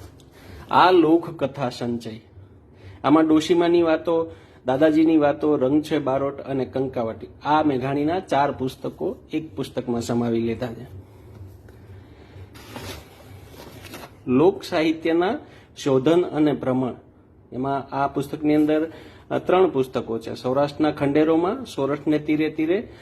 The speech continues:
અને પરકમમાં. અને આમાંથી જે આ, આ સિમ્બોલવાળી તમે જુઓ છે, ગુજરાત સાહિત્ય અકાદમીએ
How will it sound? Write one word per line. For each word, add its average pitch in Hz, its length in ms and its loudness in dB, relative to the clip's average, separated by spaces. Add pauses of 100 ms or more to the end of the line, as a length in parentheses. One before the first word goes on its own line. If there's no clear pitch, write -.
(180)
અને 147 140 0
પરકમમાં. 131 600 0 (480)
અને 170 120 4
આમાંથી 202 340 2
જે 196 240 0
આ, 185 360 2 (260)
આ 185 100 2
સિમ્બોલવાળી 196 580 4
તમે 196 220 4
જુઓ 190 220 4
છે, 185 100 0
ગુજરાત 170 340 0
સાહિત્ય 165 340 -4
અકાદમીએ 165 580 0